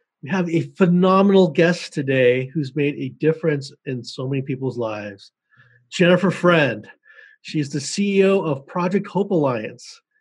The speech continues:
Since twenty thirteen, more than nine hundred children and their families have been moved out of homelessness under her leadership as C E O.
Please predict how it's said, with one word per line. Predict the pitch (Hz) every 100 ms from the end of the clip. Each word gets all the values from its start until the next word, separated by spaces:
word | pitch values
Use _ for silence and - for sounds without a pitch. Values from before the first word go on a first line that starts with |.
| _ _
Since | 165 135 -
twenty | - 196 214
thirteen, | 208 190 185 185 185 170 156 - _ _ -
more | 143 180
than | 175 147 135
nine | 139 160 190 214
hundred | 190 - 190 185 190 -
children | - 190 180 170 147 -
and | 139
their | 135 135
families | 147 151 156 139 135 131 - _ _
have | 147 135
been | 139
moved | 139 147 135 - _ 131
out | 147
of | 165
homelessness | 135 - 160 165 143 - 117 120 - - _ _ -
under | 151 135
her | 151 127
leadership | 147 147 151
as | 123 - -
C | 147 139 135
E | 117
O. | 113 98